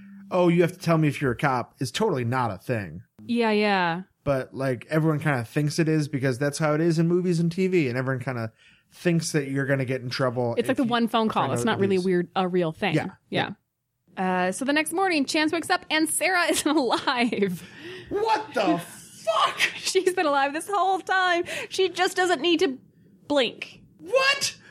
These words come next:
Speaker 1: I thought this was gonna end up being, like, a dream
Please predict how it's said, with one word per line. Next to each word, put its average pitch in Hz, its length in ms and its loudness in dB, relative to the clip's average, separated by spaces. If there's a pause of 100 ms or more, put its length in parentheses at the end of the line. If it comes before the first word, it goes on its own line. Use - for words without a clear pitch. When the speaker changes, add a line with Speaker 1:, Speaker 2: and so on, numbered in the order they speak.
(400)
Speaker 1:
I 247 160 0
thought 240 180 -2
this 185 180 2
was 190 120 0
gonna 165 220 0
end 160 200 2
up 156 160 -2
being, 151 240 0
like, 139 160 0
a 123 80 0
dream 180 600 0